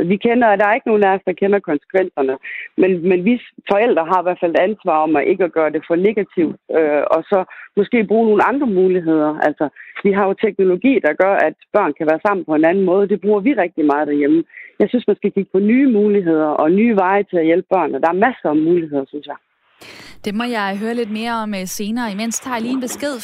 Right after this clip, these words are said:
Speaker 2: fra, øh, Iben, som skriver, at, øh, "I glemmer børns mentale sårbarhed. Børn og unge har brug for fællesskabet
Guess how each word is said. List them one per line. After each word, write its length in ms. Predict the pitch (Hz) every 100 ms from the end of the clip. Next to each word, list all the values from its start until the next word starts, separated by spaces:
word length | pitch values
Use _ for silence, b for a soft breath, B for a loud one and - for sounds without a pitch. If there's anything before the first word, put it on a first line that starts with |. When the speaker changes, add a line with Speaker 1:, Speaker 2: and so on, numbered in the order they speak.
| -
Speaker 2:
fra, 340 | 226 202 196
øh, 320 | 190 180 294 415
Iben, 240 | 220 196
som 240 | - 220
skriver, 400 | 208 - 302 294
at, 360 | 233 - 202 -
øh, 200 | 208 196 B B B -
"I 80 | 285
glemmer 360 | 240 240 277 349 -
børns 440 | 285 294 277 233 220
mentale 580 | 254 240 - 254 247 254
sårbarhed. 760 | - 269 285 311 254 208 175 b b b -
Børn 240 | 294 294
og 80 | 262
unge 260 | 220 247 285
har 160 | 254 240
brug 200 | 185 196
for 140 | -
fællesskabet 800 | 262 - 349 277 - 220 208 196